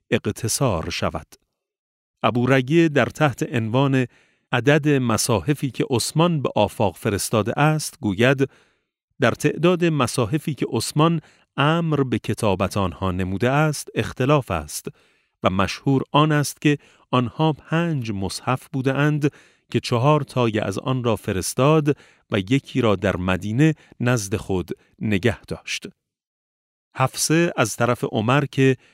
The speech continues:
پدرش بود وصی او بود بر اوقاف و ترکهٔ او و چنین مشهود است که عمر به پسرش عبدالله وثوق نداشت.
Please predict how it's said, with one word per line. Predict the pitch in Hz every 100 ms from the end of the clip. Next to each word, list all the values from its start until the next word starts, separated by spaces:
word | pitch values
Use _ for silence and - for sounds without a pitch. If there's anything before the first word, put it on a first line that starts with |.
| _
پدرش | 117 107 90 87 -
بود | 147 170 143 113
وصی | 101 - 165 143 -
او | 160
بود | 143 147 135
بر | 117 113 -
اوقاف | 113 87 120 147 135 131
و | 131 127 _ _
ترکهٔ | - 127 110 - 151 -
او | 85 76 _ _ _ _
و | 104 101
چنین | 95 120 131 165
مشهود | 147 135 - 135
است | 127 127 - -
که | -
عمر | 131 131 160
به | 160 120
پسرش | - 107 147 151 135 -
عبدالله | - - 104 95 127 135 120
وثوق | 107 98 - 101 98 120
نداشت. | 127 78 - -